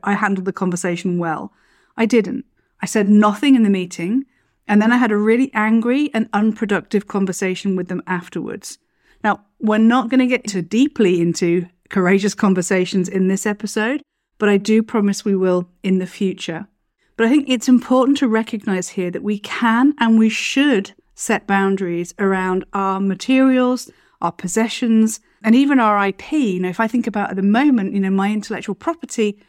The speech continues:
around workshops and courses and programs that I'm running, you know, a boundary there might look like, "You can use this material from this workshop if it's appropriately attributed,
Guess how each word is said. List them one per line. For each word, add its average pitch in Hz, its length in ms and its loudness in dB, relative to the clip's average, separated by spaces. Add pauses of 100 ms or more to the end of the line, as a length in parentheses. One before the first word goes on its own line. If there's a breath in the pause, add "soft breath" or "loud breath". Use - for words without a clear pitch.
(260 soft breath)
around 190 720 0 (160)
workshops 254 680 -2
and 190 120 -6
courses 269 500 -2
and 185 140 -4
programs 196 680 -4
that - 140 -10
I'm 185 180 -4
running, 196 440 -2 (420)
you 208 80 0
know, 202 80 4
a 196 40 2
boundary 233 460 2
there 202 480 0 (160)
might 208 300 2
look 208 240 0
like, 196 400 -2 (100)
"You 226 220 2
can 214 200 4
use 240 280 4
this 277 160 -2
material 262 560 2
from 220 200 0
this 202 160 0
workshop 208 640 -2
if 208 180 -2
it's - 160 -4
appropriately 202 680 -2
attributed, 180 540 -10